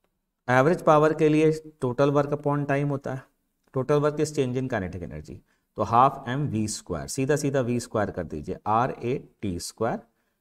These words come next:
divided by time, ये खत्म हो गया और देखिए आंसर आ गया। तो mean power is एम आर ए टी by टू।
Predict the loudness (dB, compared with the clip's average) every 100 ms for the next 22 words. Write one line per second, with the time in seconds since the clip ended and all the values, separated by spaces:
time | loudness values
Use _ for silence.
0 | _ _ -4 0 0 -2 -2 -4 -4 -6
1 | -8 -10 -12 -10 -8 -6 -6 -6 -4 -6
2 | -6 -8 -6 -6 -4 -4 -6 -12 -12 -12
3 | -14 -14 -12 -8 -6 -2 0 0 2 2
4 | 4 2 0 -4 _ _ _ _ _ -2
5 | 0 -2 -6 -6 2 4 4 0 _ -2
6 | -2 -2 -8 -6 -4 -4 -6 -4 -2 -2
7 | -8 _ -12